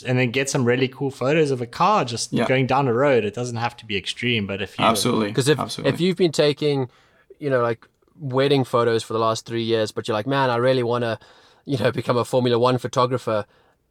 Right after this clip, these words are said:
Speaker 3: you don't have the port-, you know, no one's even gonna take a second look at you. You, you need to show that you're capable of these things.
Speaker 1: Yeah.
Speaker 3: So,
Speaker 2: Yeah.
Speaker 3: yeah, go out there. And like you, like you said, if it's, if it's your mate's car, your car,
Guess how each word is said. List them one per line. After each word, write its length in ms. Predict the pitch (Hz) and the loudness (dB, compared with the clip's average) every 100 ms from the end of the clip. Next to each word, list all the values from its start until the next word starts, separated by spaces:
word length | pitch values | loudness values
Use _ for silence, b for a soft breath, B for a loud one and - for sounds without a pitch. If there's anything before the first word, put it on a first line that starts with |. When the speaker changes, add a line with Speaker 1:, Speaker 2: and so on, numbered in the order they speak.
| _ _ - - | _ _ -20 -8
Speaker 3:
you 140 | 147 | -2
don't 220 | 139 156 | 2 4
have 180 | 147 147 | 4 2
the 80 | 131 | 0
port-, 260 | - 143 135 | 0 -2 0
you 100 | 139 | 0
know, 40 | 127 | 4
no 40 | 165 | 4
one's 200 | 147 131 | 2 0
even 140 | 120 | -2
gonna 140 | 117 | -2
take 240 | 113 127 117 | -2 -4 -4
a 60 | 107 | -4
second 360 | 120 110 104 | -4 -4 -4
look 160 | 131 - | -4 -6
at 140 | 113 - | -10 -12
you. 120 | - - | -14 -10
You, 260 | 113 117 - | -6 -6 -4
you 140 | 123 | -4
need 380 | 117 127 170 165 | -2 0 0 0
to 120 | - | -6
show 340 | 117 - 139 131 | -8 -2 0 2
that 160 | 117 | 0
you're 100 | 110 | -4
capable 560 | - - 123 131 110 104 | -6 -4 -2 -2 -4 -4
of 100 | 101 | -6
these 240 | - 85 - | -8 -10 -10
things. 340 | 90 117 - | -10 -10 -8
Speaker 1:
Yeah. 160 | 104 90 - | -4 -4 -6
Speaker 3:
So, 400 | - - 123 120 | -2 2 4 6
Speaker 2:
Yeah. 160 | 113 - - _ _ - | 4 2 -8 _ _ -6
Speaker 3:
yeah, 180 | 147 120 | -2 -2
go 180 | - 156 | 2 4
out 240 | 165 147 - | 4 4 2
there. 100 | 127 | 2
And 80 | 120 | 2
like 180 | 135 | 0
you, 80 | 139 | -2
like 140 | 127 131 | -6 -6
you 60 | |
said, 300 | 127 139 117 - _ | -4 -2 -2 -6 _
if 200 | - 139 | -10 -2
it's, 260 | 165 143 - | -2 -2 -4
if 160 | 135 - | -6 -4
it's 220 | 127 - | -6 -2
your 100 | 123 | 0
mate's 360 | 123 135 135 | 0 0 -2
car, 220 | - - 117 | 0 0 2
your 320 | 110 175 196 | 2 2 0
car, 380 | - 123 98 | 0 -2 -2